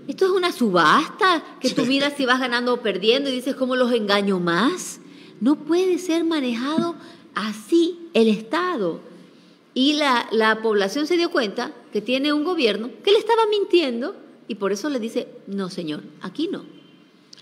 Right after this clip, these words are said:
Speaker 2: En vez de, eh, proponer por horas, ¿qué se hubiese propuesto? En vez de proponer el trabajo por horas, ¿no? Eliminarlo eso para nada.
Speaker 1: Bueno, necesitamos
Speaker 2: ¿Seguir como estamos?
Speaker 1: necesitamos un presidente que empiece a tomar decisiones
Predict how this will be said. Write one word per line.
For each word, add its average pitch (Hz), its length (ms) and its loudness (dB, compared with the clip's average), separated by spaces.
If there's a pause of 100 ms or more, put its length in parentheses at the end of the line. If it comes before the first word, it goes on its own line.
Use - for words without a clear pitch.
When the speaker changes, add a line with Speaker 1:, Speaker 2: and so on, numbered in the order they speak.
(140)
Speaker 2:
En 135 100 -10
vez 156 240 -2
de, 127 640 -4
eh, 113 60 -8
proponer 127 440 -8
por 135 140 -4
horas, 135 240 -2
¿qué 151 100 -6
se 143 120 -6
hubiese 120 340 -6
propuesto? 101 560 -10
En 113 120 -6
vez 139 140 -2
de 139 80 -2
proponer 117 400 -6
el 123 60 -8
trabajo 123 280 -10
por 123 120 -8
horas, 107 220 -6
¿no? 135 180 -4
Eliminarlo 123 640 -2
eso 156 260 -4
para 104 200 -6
nada. 127 520 -8 (360)
Speaker 1:
Bueno, 247 280 4
necesitamos 226 480 4
Speaker 2:
¿Seguir 330 120 6
como 165 120 -8
estamos? 175 420 -6 (480)
Speaker 1:
necesitamos 262 680 4
un 330 180 6
presidente 302 880 0 (140)
que 247 80 2
empiece 269 260 0
a 494 60 -8
tomar 262 320 4 (340)
decisiones 247 960 2